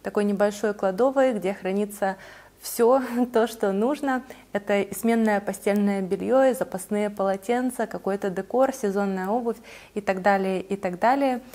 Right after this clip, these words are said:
Вся конструкция, которую вы видите, у нас из икеа. Металлические стеллажи крепятся к стенам,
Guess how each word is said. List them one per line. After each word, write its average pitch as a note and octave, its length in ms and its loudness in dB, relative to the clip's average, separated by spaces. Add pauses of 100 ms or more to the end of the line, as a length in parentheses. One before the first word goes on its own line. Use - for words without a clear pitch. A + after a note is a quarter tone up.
(200)
Вся G#3+ 220 0
конструкция, C4+ 680 -2
которую A#3 420 0
вы G3+ 140 -6
видите, G#3+ 400 -4
у F#3+ 80 -4
нас A3+ 220 0 (120)
из G3+ 180 -2
икеа. F3+ 440 -4 (340)
Металлические A3 720 -2
стеллажи G3+ 520 0
крепятся G#3 520 -4
к - 80 -16
стенам, A3 580 -2